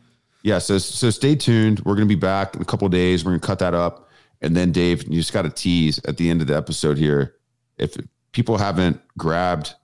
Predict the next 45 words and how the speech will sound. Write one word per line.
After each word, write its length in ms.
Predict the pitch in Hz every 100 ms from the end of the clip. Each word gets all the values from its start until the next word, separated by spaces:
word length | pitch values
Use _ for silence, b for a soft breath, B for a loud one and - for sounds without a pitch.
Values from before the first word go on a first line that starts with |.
| _
the 80 | -
rookie 260 | 78 90 78
guide 460 | 78 76 73 69
in 100 | 76
pre-sale 440 | 73 85 80 78 69
yet, 380 | 73 71 - _ _
they're 100 | 92
gonna 180 | 98 104
wanna 140 | 92
do 180 | 82 80
that. 300 | 78 71 -
We're 140 | 85 107
having 340 | 110 107 95
our, 320 | 82 78 73 b b b b
we're 100 | 95
having 240 | 110 123
our 100 | 110
rookie 280 | 92 95 95
ranking 400 | 87 85 82 78
summit, 540 | 76 85 85 76 - _ _ _ _
uh, 180 | 78 78
this 160 | 71 -
Saturday 360 | - 78 73
night. 260 | 71 67 57
I 60 |
can't 220 | - 101 -
wait. 220 | 76 73
It's 120 | -
gonna 100 | 95
be 60 | 80
so 240 | - 90
fun. 400 | 82 76 71 69 - _ _ _ -
Uh, 200 | 76 71
we're 80 | 82
gonna 120 | 80
set 280 | - 90 85
in 220 | 85 80
the 60 |
rankings. 520 | 76 78 78 80 78 76
We're 60 |
gonna 140 | 76 71
set 260 | - 82
in 120 | 80
the 60 | 80
tiers 540 | - 76 73 73 71